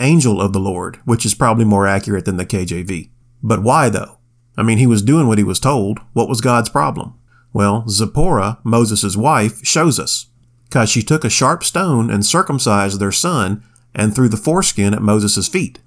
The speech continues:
which means he had not been circumcised already, 'cause that's not something you do twice. <laughs> And that's a major rule violation for Moses. Circumcision is the thing that formalizes the Jews' holiness,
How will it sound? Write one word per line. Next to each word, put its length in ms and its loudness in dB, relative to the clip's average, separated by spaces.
which 240 0
means 440 4
he 120 4
had 140 2
not 260 0
been 160 0
circumcised 640 0
already, 540 -2
'cause 140 0
that's 200 0
not 200 0
something 320 0
you 80 0
do 160 -2
twice. 540 -2
<laughs> 240 -8
And 120 2
that's 160 2
a 60 0
major 400 2
rule 260 2
violation 640 0
for 100 0
Moses. 540 0
Circumcision 800 0
is 180 0
the 100 0
thing 340 2
that 120 -2
formalizes 880 0
the 80 -2
Jews' 340 2
holiness, 640 -2